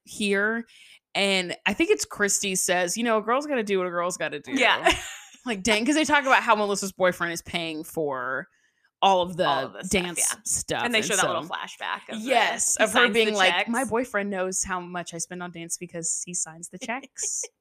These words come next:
Speaker 1: I'm like, "All right, girl."
Speaker 2: Hey, girl.
Speaker 1: Um, and, and then Kelly is, so they talk about Melissa for just a second. Um, but we don't see Melissa at all this episode. She is
Speaker 2: No.
Speaker 1: a thousand percent
Speaker 2: You really
Speaker 1: not
Speaker 2: don't
Speaker 1: there.
Speaker 2: see her.
Speaker 1: Yeah.
Speaker 2: Yeah.
Speaker 1: Um,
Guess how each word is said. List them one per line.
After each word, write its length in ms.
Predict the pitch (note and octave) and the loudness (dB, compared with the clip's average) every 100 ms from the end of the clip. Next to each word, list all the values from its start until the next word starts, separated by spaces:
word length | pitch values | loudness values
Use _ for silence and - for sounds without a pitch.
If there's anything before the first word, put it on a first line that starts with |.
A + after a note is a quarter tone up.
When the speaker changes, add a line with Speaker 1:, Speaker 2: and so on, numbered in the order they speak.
| - | -20
Speaker 1:
I'm 80 | E3 | -18
like, 140 | - - | -18 -14
"All 60 | A3 | -10
right, 160 | F4+ - | -8 -6
girl." 280 | G3+ A3+ - - - | -6 -6 -8 -20 -16
Speaker 2:
Hey, 100 | B3 | -12
girl. 200 | A#3+ A3 - - | -8 -8 -4 2
Speaker 1:
Um, 420 | A3+ G#3 F#3 F3 - | 4 6 4 2 2
and, 160 | B3+ | 2
and 240 | - B3+ C4+ | 4 6 6
then 260 | E4 C#4+ B3 - | 6 6 2 0
Kelly 320 | B3 A#3 A3 | 0 2 4
is, 140 | A3 | 2
so 200 | G3+ D4+ | 2 2
they 60 | D4 | 4
talk 160 | D#4+ | 4
about 140 | D#4+ A#3 | 6 6
Melissa 220 | A3 G#3 | 4 2
for 100 | F#3+ | 2
just 180 | E3+ D#3+ | 0 -2
a 40 | |
second. 320 | D#3+ A#2 C3+ - _ - - _ | -4 -6 -8 -14 _ -20 -20 _
Um, 360 | G#3+ G#3 F3+ E3+ | 4 6 4 4
but 140 | G#3+ | 2
we 80 | C4 | 4
don't 160 | D#4+ A#3 | 4 2
see 140 | C#4 | 0
Melissa 360 | A#3+ G3 G3 F3+ | 0 0 0 -2
at 80 | E3+ | -4
all 240 | E3+ C3 A#2+ | -4 -6 -6
this 120 | F#3+ | -2
episode. 480 | D#3+ D3 E3+ A2 G#2+ | -2 -4 -8 -8 -8
She 180 | - F#3 | -6 -4
is 180 | E3 G#3+ | -4 -2
Speaker 2:
No. 60 | F3+ - | -2 -2
Speaker 1:
a 80 | F#3 | -4
thousand 400 | - F3 F3 D#3+ | 0 0 -2 -6
percent 280 | E3+ F3+ F#3+ | -6 -4 -2
Speaker 2:
You 60 | |
really 120 | F3+ F3 | -2 -2
Speaker 1:
not 20 | |
Speaker 2:
don't 100 | E3 | -4
Speaker 1:
there. 120 | D3+ | -4
Speaker 2:
see 100 | D#3+ | -8
her. 80 | D#3+ | -8
Speaker 1:
Yeah. 60 | E3+ | -6
Speaker 2:
Yeah. 220 | A2+ G2 _ _ _ - - G#3+ | -4 -6 _ _ _ -12 -4 2
Speaker 1:
Um, 260 | G#3+ F#3+ | 2 2